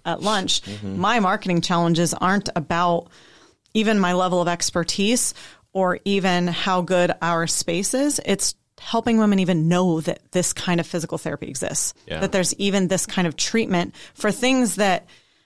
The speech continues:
Speaker 1: make them feel broken and devastated.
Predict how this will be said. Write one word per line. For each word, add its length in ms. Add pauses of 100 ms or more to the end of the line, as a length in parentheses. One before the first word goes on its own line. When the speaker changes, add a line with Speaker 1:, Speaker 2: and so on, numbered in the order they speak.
Speaker 1:
make 300
them 180
feel 420
broken 640 (140)
and 500 (680)
devastated. 800